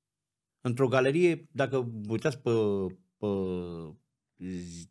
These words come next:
ziarele vremii sau pe, m, televiziuni, într-o galerie care nu, m,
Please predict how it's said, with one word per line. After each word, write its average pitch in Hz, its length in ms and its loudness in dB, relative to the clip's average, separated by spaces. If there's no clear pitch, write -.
ziarele 107 440 0
vremii 113 340 0
sau 98 200 -4
pe, 92 460 -2
m, 90 400 -4
televiziuni, 95 640 -4
într-o 180 420 2
galerie 190 340 4
care 185 200 2
nu, 196 160 4
m, 151 760 0